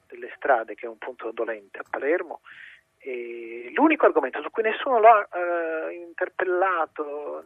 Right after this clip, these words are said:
non ha richiesto niente, è il teatro stabile. Questo secondo me è un segno pessimo, perché il teatro è veramente in grande crisi. E, eppure non, come se non importasse più ai palermitani. Ecco, una cosa che voglio fare in questi novanta giorni è rinfrescare un po' la memoria, ricordargli che c'è un teatro in via,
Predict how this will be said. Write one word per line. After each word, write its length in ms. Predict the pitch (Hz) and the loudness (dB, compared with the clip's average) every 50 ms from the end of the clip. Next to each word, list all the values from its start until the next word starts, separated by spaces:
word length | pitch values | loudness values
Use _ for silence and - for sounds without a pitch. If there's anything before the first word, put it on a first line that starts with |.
| 165 | -16
non 220 | 165 165 165 165 170 | -18 -16 -12 -8 -6
ha 80 | 165 | -6
richiesto 540 | 165 170 170 _ - 196 180 180 - - 180 | -6 -8 -12 _ -8 -8 -8 -8 -8 -12 -12
niente, 560 | 180 202 233 240 233 226 - - - 190 202 | -12 -10 -12 -12 -14 -14 -10 -4 -2 0 0
è 100 | 196 196 - _ - | 0 -2 -8 _ -20
il 80 | - - | -12 -6
teatro 340 | - 185 180 - 160 151 - - | -2 -2 -2 -2 -2 -4 -4 -4
stabile. 480 | - - - 98 - - - - 139 - | -6 -8 -8 -8 -10 -14 -12 -14 -14 -12
Questo 300 | - - 254 - - - | -12 -14 -12 -12 -10 -10
secondo 240 | - 180 180 190 226 | -10 -10 -10 -8 -8
me 60 | 226 | -8
è 20 | 196 | -8
un 220 | 180 170 165 160 _ - | -8 -8 -12 -20 _ -18
segno 240 | - 208 185 185 - | -16 -12 -10 -8 -2
pessimo, 460 | - 196 185 - - - - 123 113 | 0 0 0 -2 -4 -14 -16 -12 -8
perché 240 | - 131 - - 110 | -8 -8 -8 -10 -8
il 40 | - | -6
teatro 240 | 190 226 - 190 | -4 -2 0 2
è 160 | 165 151 143 - _ | 2 2 0 -2 _
veramente 640 | - 147 143 139 151 165 165 151 - - - - - - - - - - - - - - - _ _ _ | -2 -2 -2 -2 -4 -6 -8 -8 -12 -14 -14 -14 -14 -18 -20 -18 -18 -16 -16 -16 -16 -18 -20 _ _ _
in 120 | - - 135 | -16 -6 2
grande 380 | 139 147 143 139 135 131 123 | 6 6 6 6 4 -4 -10
crisi. 500 | - - 113 107 - - - - - - - - - - - _ _ _ _ _ | -10 -12 -16 -16 -16 -16 -16 -16 -16 -16 -18 -18 -20 -20 -20 _ _ _ _ _
E, 760 | - 160 156 156 147 143 143 139 139 139 139 135 135 135 135 - | -2 0 2 2 2 2 2 0 0 -2 -2 -4 -4 -6 -6 -8
eppure 380 | - - - - 311 311 269 | -8 -4 -4 -2 0 -2 -2
non, 260 | 233 214 214 208 - - | -2 -6 -10 -12 -14 -12
come 220 | - - 247 240 226 - | -10 -8 -8 -8 -8 -6
se 240 | - 247 240 233 226 | -4 -4 -4 -6 -6
non 140 | 226 233 233 | -10 -12 -12
importasse 640 | 233 226 - 226 226 - - 240 208 - - 202 | -10 -4 -4 -2 -2 -2 -4 -6 -8 -8 -10 -12
più 180 | - - - 233 | -10 -8 -4 -4
ai 80 | 202 - | -2 -2
palermitani. 640 | - 170 160 151 143 151 151 131 - 120 123 175 | -2 -4 -4 -6 -8 -8 -12 -12 -12 -12 -10 -12
Ecco, 240 | 202 - - - 220 | -14 -14 -16 -20 -18
una 160 | 208 214 214 | -16 -14 -12
cosa 160 | - 240 - | -10 -10 -12
che 120 | - 233 226 | -12 -14 -14
voglio 240 | - 226 226 233 | -12 -10 -8 -8
fare 200 | - - 233 233 | -6 -6 -6 -6
in 80 | 208 185 | -6 -8
questi 180 | - 370 - - | -10 -12 -10 -8
novanta 240 | - - - - | -10 -8 -8 -8
giorni 280 | 220 - 480 220 208 190 | -8 -6 -6 -8 -6 -4
è 180 | 202 202 190 180 | -2 -2 -2 -2
rinfrescare 560 | 175 175 - - 180 175 - - - 196 175 | -4 -8 -10 -10 -10 -10 -10 -10 -10 -8 -8
un 80 | - | -8
po' 100 | - - | -6 -4
la 100 | 180 160 | -4 -4
memoria, 440 | 147 147 143 151 175 170 147 127 135 | -4 -6 -6 -2 -2 -2 -2 -2 -4
ricordargli 480 | - 143 - - 135 - 170 165 - - | -8 -8 -10 -14 -10 -10 -10 -10 -10 -14
che 100 | - 127 | -16 -16
c'è 140 | - - 165 | -14 -12 -14
un 100 | 156 131 | -12 -8
teatro 400 | - 143 147 139 - - - 139 | -4 -4 -4 -4 -4 -8 -14 -18
in 80 | 135 | -14
via, 180 | 135 143 135 | -10 -10 -10